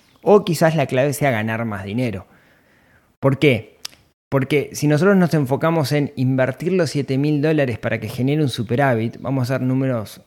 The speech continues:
mega redondos para que quede claro. Si vos invertís esos siete mil dólares a un diez por ciento anual, te van a generar setecientos dólares por año. Y, y setecientos dólares por año,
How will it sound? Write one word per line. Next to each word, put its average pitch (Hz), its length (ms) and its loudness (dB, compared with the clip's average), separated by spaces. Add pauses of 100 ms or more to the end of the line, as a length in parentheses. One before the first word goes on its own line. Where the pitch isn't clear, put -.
(120)
mega 107 340 -4
redondos 127 600 4
para 101 200 -4
que 104 140 -6
quede 113 180 -2
claro. 98 380 -6 (560)
Si - 120 0
vos 175 140 6
invertís 151 400 4
esos 139 140 2
siete 123 240 0
mil 131 220 0
dólares 110 360 -2
a - 100 -8
un 117 220 -2
diez 139 180 2
por 117 200 -6
ciento 127 320 -4
anual, 165 480 0 (100)
te 113 80 -4
van 135 120 -2
a 131 40 -2
generar 117 560 -4 (120)
setecientos 113 540 -6
dólares 113 300 -4
por 101 220 -6
año. 104 340 -6
Y, 92 320 -10
y 90 40 -12
setecientos 127 440 -6
dólares 131 300 -2
por 123 180 -2
año, 143 380 0